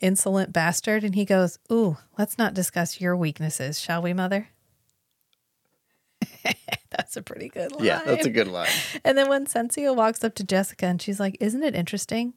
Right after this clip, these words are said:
Speaker 1: Because Alia is like, "You're banished into the outer darkness. Go off and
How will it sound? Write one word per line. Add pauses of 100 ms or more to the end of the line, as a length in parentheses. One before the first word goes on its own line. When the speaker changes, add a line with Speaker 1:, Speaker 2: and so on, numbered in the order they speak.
Speaker 1:
Because (380)
Alia
is
like,
"You're
banished (100)
into
the
outer
darkness.
Go (140)
off
and